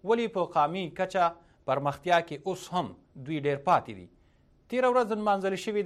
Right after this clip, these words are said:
د زنانو نړیوالې ورځ په موقع د پاکستان حکومت او مدني ټولنې د خپلو هڅو توجه زنانو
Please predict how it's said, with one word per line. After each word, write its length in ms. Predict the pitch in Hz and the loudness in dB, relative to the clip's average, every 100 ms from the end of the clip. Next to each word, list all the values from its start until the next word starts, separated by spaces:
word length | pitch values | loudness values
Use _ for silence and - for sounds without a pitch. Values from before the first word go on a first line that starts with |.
| 175 | -2
د 100 | 165 | -2
زنانو 320 | 160 165 175 156 | -2 -2 -2 -2
نړیوالې 360 | 147 156 165 147 | -2 2 2 2
ورځ 140 | 175 175 143 | 0 -2 -6
په 100 | 135 | -6
موقع 220 | 131 139 - _ _ _ _ | 4 2 2 _ _ _ _
د 140 | 160 170 | 0 4
پاکستان 580 | 170 170 - 208 202 156 | 4 2 -4 -2 -2 -4
حکومت 500 | 170 - 165 214 214 - | -8 -6 -2 -2 -2 -2
او 100 | 208 226 | 0 0
مدني 300 | 226 233 247 | -2 -2 -2
ټولنې 360 | 190 170 156 92 - _ _ _ 147 | -4 -2 -4 -6 -14 _ _ _ -4
د 140 | 156 | -4
خپلو 280 | - 208 180 190 | 0 0 0 -2
هڅو 180 | 190 185 175 | -2 -4 -2
توجه 400 | 156 147 170 170 165 135 | -2 -2 -2 -4 -6 -4
زنانو 320 | 143 147 180 | -2 0 -2